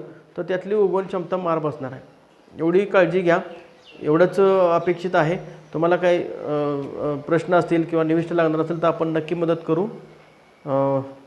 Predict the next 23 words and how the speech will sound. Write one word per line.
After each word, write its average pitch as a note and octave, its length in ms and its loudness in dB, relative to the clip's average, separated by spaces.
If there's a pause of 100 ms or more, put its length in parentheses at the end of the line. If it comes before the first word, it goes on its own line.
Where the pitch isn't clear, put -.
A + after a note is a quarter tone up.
(300)
आपल्याला E3+ 500 4
या E3+ 140 2
ठिकाणी E3+ 320 -2
हे E3+ 100 0
तुमचं E3+ 320 -6
व्यासपीठ E3 360 0
उपलब्ध E3+ 340 0
करून E3+ 260 -2
दिलं E3+ 220 2
त्याबद्दल E3 540 0 (680)
ग्रामपंचायत E3+ 580 4
रांजी E3+ 320 4
असेल, E3 460 2 (200)
अ, C#3+ 320 -2 (580)
अ, C#3 140 -4
कृ-, D#3 260 -2
इथले E3 400 0
ग्रामसेवक, E3 760 0
अ, D3 440 2 (100)
श्री D3+ 120 -2
भूषणजी D#3 460 0
पुरोहित D#3+ 380 2
आहेत, C#3 260 0